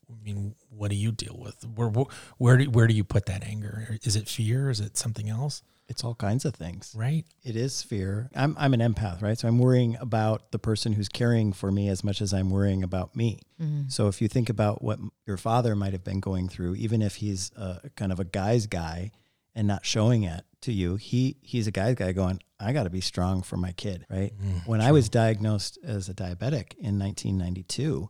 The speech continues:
Speaker 2: I was sitting in there, and I think I said it on the last podcast about that topic, was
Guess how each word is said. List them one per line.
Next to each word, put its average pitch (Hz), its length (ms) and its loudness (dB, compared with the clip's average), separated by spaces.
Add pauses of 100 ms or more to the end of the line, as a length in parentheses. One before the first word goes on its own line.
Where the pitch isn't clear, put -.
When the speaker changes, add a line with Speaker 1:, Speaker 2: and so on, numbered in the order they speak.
(140)
Speaker 2:
I 113 140 2
was 135 160 6
sitting 110 320 2
in 101 400 0
there, 101 240 -2
and 107 100 2
I 104 60 2
think 147 200 0
I 120 40 4
said 113 220 2
it 107 100 2
on 92 280 0 (120)
the 98 80 -8
last 87 440 -6
podcast 107 500 -4
about 90 340 -6
that - 160 -8
topic, - 560 -6
was 98 400 0